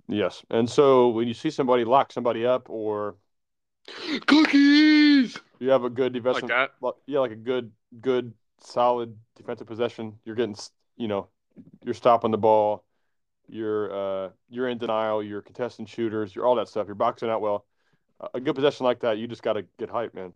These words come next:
Speaker 2: It's
Speaker 1: 'Cause
Speaker 2: time to
Speaker 1: then
Speaker 2: go crazy.
Speaker 1: Yeah, you just got, "Let's go, come on."
Speaker 2: <gasps>
Speaker 1: And then on offense, I mean, really anything. If you get an and one,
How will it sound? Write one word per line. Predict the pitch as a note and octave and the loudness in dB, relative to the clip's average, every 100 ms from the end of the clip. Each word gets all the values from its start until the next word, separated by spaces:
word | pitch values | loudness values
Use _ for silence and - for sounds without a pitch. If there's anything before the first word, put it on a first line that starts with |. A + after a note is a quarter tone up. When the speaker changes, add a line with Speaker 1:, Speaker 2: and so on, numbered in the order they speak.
| _ _ _ _ | _ _ _ _
Speaker 2:
It's | _ - | _ -12
Speaker 1:
'Cause | G#2 | -6
Speaker 2:
time | A2+ | -4
to | A2 | -4
Speaker 1:
then | F2 | -8
Speaker 2:
go | |
crazy. | - - G2 F2+ E2+ D#2+ _ - | -12 -8 -6 -6 -10 -18 _ -8
Speaker 1:
Yeah, | G#2+ B2+ | -2 -2
you | G2+ | -2
just | A2+ A2 | -6 -6
got, | A#2 _ _ | -8 _ _
"Let's | C#4 D4+ - | -4 -2 2
go, | D4+ D4+ D4 C4+ | 2 4 2 0
come | B3+ D4 C4 B3 F#3+ - _ - | 0 0 0 -2 -6 -12 _ 2
on." | C4 C4+ C4+ C4+ C4 C4 A#3+ D#3+ | 4 6 4 4 2 4 4 2
Speaker 2:
<gasps> | - - - - - _ _ _ | -8 -20 -20 -20 -20 _ _ _
Speaker 1:
And | A#2+ B2+ | 0 4
then | C3 B2+ | 4 4
on | B2 | 2
offense, | C#3 D#3 C#3+ B2+ | 2 0 -4 -8
I | B2 | -10
mean, | A#2+ A2 | -10 -10
really | G#2+ C3 A2 | -6 -4 -4
anything. | B2 G#2+ F#2+ | -6 -10 -12
If | F#2 G#2 | -12 -10
you | |
get | G2 G2+ | -4 -2
an | |
and | - G#2+ G#2 | 0 0 4
one, | A2 G#2+ G#2+ | 6 6 2